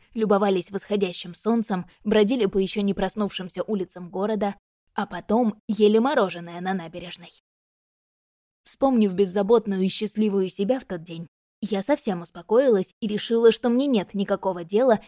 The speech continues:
до самовлюбленных лицейских нахалов. Ведь у меня есть Низ. «Люблю тебя», написала я на темном зеркале связного. Пририсовала три розовых сердечка и, окончательно успокоившись, отправилась спать.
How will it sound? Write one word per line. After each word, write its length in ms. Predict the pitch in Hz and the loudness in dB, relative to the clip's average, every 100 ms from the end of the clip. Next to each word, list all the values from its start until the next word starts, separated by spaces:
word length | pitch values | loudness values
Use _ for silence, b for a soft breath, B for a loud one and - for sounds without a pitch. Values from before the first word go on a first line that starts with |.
| B | B
до 180 | 208 202 | 2 2
самовлюбленных 840 | 202 190 190 190 202 233 214 190 | 2 0 0 2 4 4 2 2
лицейских 640 | 208 202 - 180 - 196 | 0 -2 -2 -4 -4 -6
нахалов. 540 | 196 180 180 160 - _ _ _ _ | -4 -6 -6 -10 -14 _ _ _ _
Ведь 280 | 214 214 208 | 2 2 0
у 40 | |
меня 260 | 202 196 196 | -2 -2 -2
есть 380 | 190 220 - 277 | -2 -2 -2 -2
Низ. 340 | 214 - - _ _ _ _ _ _ _ _ _ _ _ _ 240 | -2 -4 -18 _ _ _ _ _ _ _ _ _ _ _ _ 0
«Люблю 400 | 202 202 208 202 | 2 4 2 0
тебя», 240 | 180 170 - _ _ _ _ | -4 -14 -16 _ _ _ _
написала 500 | 220 214 196 196 175 | -2 0 0 -2 -10
я 240 | 170 185 254 | -6 0 2
на 140 | 202 | 0
темном 400 | - 214 208 196 | 0 0 2 0
зеркале 440 | 190 180 - 180 175 | -2 -6 -4 -8 -6
связного. 500 | 214 214 185 151 - _ _ _ _ _ _ _ | 0 0 0 -12 -20 _ _ _ _ _ _ _
Пририсовала 720 | 226 220 202 214 208 294 208 | 2 4 2 0 0 2 2
три 200 | 220 208 | 2 0
розовых 400 | 196 180 175 180 | 0 -4 -12 -18
сердечка 680 | - 175 180 185 - 262 240 _ _ _ | -18 -18 -14 -14 -8 -6 -8 _ _ _
и, 80 | 226 | 0
окончательно 680 | 202 214 208 208 185 175 170 | 2 2 0 -2 -6 -12 -14
успокоившись, 840 | 170 180 - 233 233 - 196 - - | -14 -16 2 4 4 2 -4 -6 -8
отправилась 680 | 196 - 185 180 170 202 - | -10 -6 -8 -8 -2 -2 -2
спать. 380 | - - - | -12 -20 -20